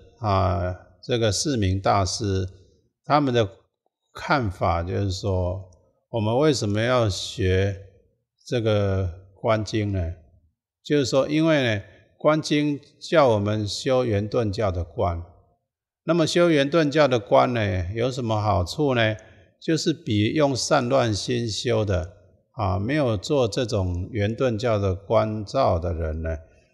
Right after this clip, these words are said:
往生净土呢，啊，比他们更清净、更殊胜啊。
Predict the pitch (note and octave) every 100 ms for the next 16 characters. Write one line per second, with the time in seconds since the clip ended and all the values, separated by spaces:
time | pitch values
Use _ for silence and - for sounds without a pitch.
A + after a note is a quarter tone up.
0 | _ - A2 A2 B2 D3 C3+ D3+ G#2 G#2
1 | F#2+ F2+ E2+ E2 - _ _ - F2 E2
2 | - G2+ A#2 C3 A#2 F#2 - C3 G2+ -
3 | B2 A#2+ G#2 B2+ - - _ _ _ _
4 | D3 A2+ F2+ B2+ A2 G2+ - B2 - -
5 | _ _ _ - F#2+ F#2